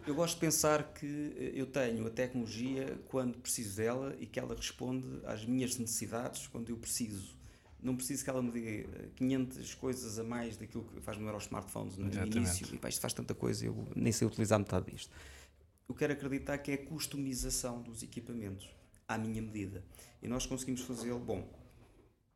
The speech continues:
Speaker 1: duas formas. Uma pelo lado estético.
Speaker 2: Uhum.
Speaker 1: Agora vamos ter também um frigorífico, é o Mood Up,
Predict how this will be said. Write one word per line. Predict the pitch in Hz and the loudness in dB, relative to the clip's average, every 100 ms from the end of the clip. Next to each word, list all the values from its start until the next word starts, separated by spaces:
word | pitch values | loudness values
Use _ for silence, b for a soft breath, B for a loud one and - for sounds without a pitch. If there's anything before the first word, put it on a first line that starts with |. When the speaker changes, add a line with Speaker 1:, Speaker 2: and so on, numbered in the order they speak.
| - | -8
Speaker 1:
duas | 120 110 | -4 0
formas. | 110 92 92 - | 0 2 0 0
Uma | 127 117 | 0 0
pelo | 107 | 0
lado | 98 98 | -2 -2
estético. | - 180 - - - - | -2 -4 -4 -12 -12 -2
Speaker 2:
Uhum. | 92 90 | 0 2
Speaker 1:
Agora | 123 | 0
vamos | - 98 | -2 -4
ter | - 98 | -4 -6
também | 104 98 | -4 -4
um | |
frigorífico, | 92 98 98 104 - - - | -4 -8 -8 -6 -6 -10 -8
é | 101 | -8
o | 98 | -4
Mood | 107 101 | -4 -2
Up, | 107 | -2